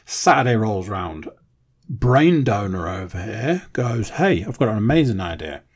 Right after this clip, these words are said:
Um, currently down to one car."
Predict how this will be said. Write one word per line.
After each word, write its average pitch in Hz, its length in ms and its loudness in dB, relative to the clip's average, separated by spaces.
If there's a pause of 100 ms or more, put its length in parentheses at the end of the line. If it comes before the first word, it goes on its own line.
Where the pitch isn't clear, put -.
(480)
Um, 87 580 -4
currently 165 600 8 (160)
down 120 320 0
to 120 100 -4
one 117 420 0
car." 104 560 -6